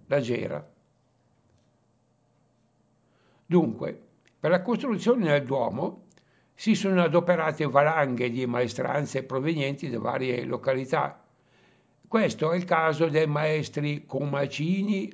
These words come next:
o dei ticinesi. Così il Monsignore, preposto alle assunzioni,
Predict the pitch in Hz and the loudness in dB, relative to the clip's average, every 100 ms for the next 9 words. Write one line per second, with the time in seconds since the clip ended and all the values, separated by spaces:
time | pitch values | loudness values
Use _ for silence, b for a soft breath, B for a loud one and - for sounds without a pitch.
0 | - 151 131 139 151 135 120 139 123 107 | -2 0 2 0 -2 -6 -8 -4 -4 -2
1 | 107 113 - - _ b b b b b | -4 -6 -10 -14 _ b b b b b
2 | - 220 175 - - - _ _ - 131 | 2 4 6 2 -4 -16 _ _ -10 -4
3 | 151 220 214 180 165 131 120 143 147 131 | 0 2 2 0 0 0 -2 -4 -6 -4
4 | 131 165 208 156 151 139 170 139 - - | -2 2 2 2 2 4 4 2 -4 -4
5 | 156 104 139 135 95 131 117 147 220 - | -6 -4 -6 -6 -6 -6 -4 -2 -4 -4